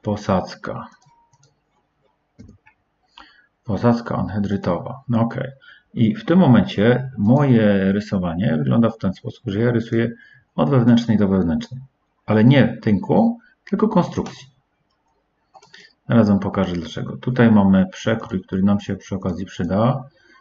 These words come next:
więc popełnimy taką bardzo piękną rzecz. Przesuniemy sobie przekrój i go otworzymy.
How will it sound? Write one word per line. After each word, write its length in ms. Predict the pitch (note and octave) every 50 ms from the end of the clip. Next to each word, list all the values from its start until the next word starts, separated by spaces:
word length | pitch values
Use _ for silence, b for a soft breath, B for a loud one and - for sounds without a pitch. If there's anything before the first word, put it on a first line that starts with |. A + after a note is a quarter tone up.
| b b _ _ -
więc 340 | G#2 F#2+ - - - - -
popełnimy 640 | - G2 - - G#2 G2+ G#2 G#2+ A2 G#2+ G2 F#2+ F#2+
taką 680 | F#2 - G2+ F#2+ - - F#2 F2 F2 F2 E2+ E2+ - - _ _ -
bardzo 400 | A#2 G2 G#2 G#2 G2+ F2 F#2 -
piękną 420 | - - F2 - - - F2 F2
rzecz. 340 | G2+ A#2+ C3+ C#3 C3 - - -
Przesuniemy 580 | - - A2+ G#2+ - - G2 G2+ G#2 G2+ F2
sobie 180 | - - - G#2+
przekrój 400 | - - C#3 C3 C3 - A2 G#2
i 40 | F#2+
go 120 | F2+ F#2+
otworzymy. 420 | F#2 F#2+ - - F2 F2+ E2+ D2